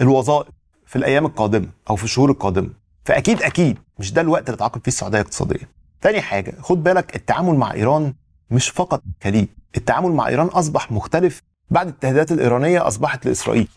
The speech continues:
فأنت ما بتتعاملش مع إيران إن أنت توقف التهديدات الإيرانية دي عشان خاطر الخليج فقط، لا، أنت أصبح رؤية إيران أو ملف الإيراني أصبح مختلف عشان أنت بتدافع عن ابنك الصغير اللي اسمه إسرائيل.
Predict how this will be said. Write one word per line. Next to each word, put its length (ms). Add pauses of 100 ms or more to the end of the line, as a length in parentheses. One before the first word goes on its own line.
(320)
فأنت 240
ما 60
بتتعاملش 440
مع 200
إيران 340
إن 80
أنت 140
توقف 420
التهديدات 440
الإيرانية 440
دي 200 (200)
عشان 420
خاطر 220
الخليج 300
فقط، 260 (200)
لا، 160 (200)
أنت 160
أصبح 600
رؤية 420
إيران 340
أو 80
ملف 340
الإيراني 440 (200)
أصبح 380
مختلف 520
عشان 140
أنت 100
بتدافع 420
عن 220
ابنك 320
الصغير 340
اللي 100
اسمه 160
إسرائيل. 320